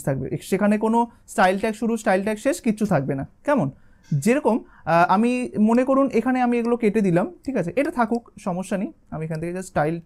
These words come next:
অ্যাট্রিবিউটটাকে সরিয়ে দিই। তো সাপোজ এখানে লেখা রয়েছে ধরুন, আহ, হ্যালো এইচ ওয়ান, এইভাবে একটা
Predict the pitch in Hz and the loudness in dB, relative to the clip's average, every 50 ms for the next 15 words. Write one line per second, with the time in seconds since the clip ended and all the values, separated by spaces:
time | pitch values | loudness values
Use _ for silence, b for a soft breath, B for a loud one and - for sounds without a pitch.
0 | - - 160 165 165 - 180 175 180 185 185 190 175 185 185 185 - b b b | -8 -6 -6 -6 -4 -4 -6 -4 -4 -4 -4 -4 -4 -4 -6 -6 -8 b b b
1 | b - - 180 165 170 160 151 202 - - _ _ _ _ _ _ _ - - | b -2 0 2 4 4 2 2 0 -4 -8 _ _ _ _ _ _ _ -10 -6
2 | 175 - 214 208 208 202 196 208 208 202 185 175 175 208 202 202 202 202 220 202 | -2 0 0 0 2 0 2 2 2 2 2 2 2 2 2 2 2 0 0 0
3 | 208 202 208 208 208 - 165 165 165 170 165 170 170 156 151 165 156 151 156 165 | 0 2 2 0 2 2 2 2 2 2 2 0 -2 -4 -4 -4 -4 -2 -2 -2
4 | 185 262 370 - - _ - - - - 175 175 170 - 147 139 131 - - 175 | -2 -2 -4 -6 -10 _ -16 -10 -4 0 0 0 0 0 -4 -4 -4 -6 -6 -8
5 | - - - - 180 175 170 156 151 - - - 160 160 | -10 -12 -8 -6 -6 -4 -4 -4 -6 -6 -8 -8 -10 -8